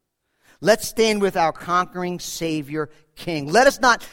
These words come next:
fear our enemy, but with weapons of righteousness fight the battle with the sword to release captives and destroy fortresses, not waging war according to the flesh, but weapons of righteousness, the word of God, the sword of the Spirit,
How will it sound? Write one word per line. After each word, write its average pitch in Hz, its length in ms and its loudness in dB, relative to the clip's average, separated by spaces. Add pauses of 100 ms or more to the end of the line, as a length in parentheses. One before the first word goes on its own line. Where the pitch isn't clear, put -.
(100)
fear 254 500 4
our 214 260 4
enemy, 208 360 0
but 180 180 4
with 175 160 -4
weapons 185 500 0
of 151 120 -2
righteousness 175 760 0
fight 185 260 -2
the 180 60 -6
battle 185 400 2
with 170 160 -8
the 156 80 -16
sword 208 460 -6 (220)
to 202 120 -2
release 190 460 0
captives 190 420 -4
and 143 100 -16
destroy 269 440 6
fortresses, 170 580 -4 (220)
not 285 260 4
waging 269 380 2
war 233 240 8
according 202 400 -2
to 180 80 -6
the 175 40 -4
flesh, 208 600 2 (1300)
but 139 100 -8
weapons 151 380 -2
of 107 180 -12
righteousness, 131 720 -10
the 135 120 -14
word 160 360 -2
of 117 140 -6
God, 151 260 2
the 131 100 -10
sword 170 440 -4
of 135 60 -10
the 131 80 -16
Spirit, 160 440 -6